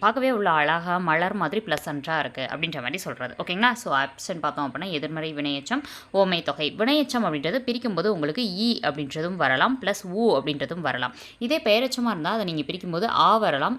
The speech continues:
அது இல்ல அப்படின்னா உம், பேசும் படம், அந்த மாதிரி பேசுகின்ற படம், அந்த மாதிரியும் வரலாம்.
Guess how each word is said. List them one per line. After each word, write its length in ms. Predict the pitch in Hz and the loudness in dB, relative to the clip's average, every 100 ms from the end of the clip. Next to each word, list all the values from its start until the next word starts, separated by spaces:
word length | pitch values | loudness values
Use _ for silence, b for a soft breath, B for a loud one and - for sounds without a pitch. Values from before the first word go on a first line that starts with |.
| - | -2
அது 120 | 170 175 | -2 -2
இல்ல 100 | 180 190 175 | -2 0 -2
அப்படின்னா 260 | - 220 190 175 | -2 -2 -2 -2
உம், 160 | 196 131 - | -2 -4 -4
பேசும் 380 | 175 175 202 196 170 | -4 -2 -4 -4 -2
படம், 260 | 156 160 - 156 | 0 0 -2 -4
அந்த 80 | 156 | -2
மாதிரி 120 | 139 131 151 | -2 -4 -6
பேசுகின்ற 520 | - 180 175 165 208 | -6 -6 -6 -4 -2
படம், 200 | 131 139 151 | -2 -2 -2
அந்த 80 | 170 151 | -2 0
மாதிரியும் 240 | 160 170 123 | 0 -2 -4
வரலாம். 260 | 127 - | -4 -6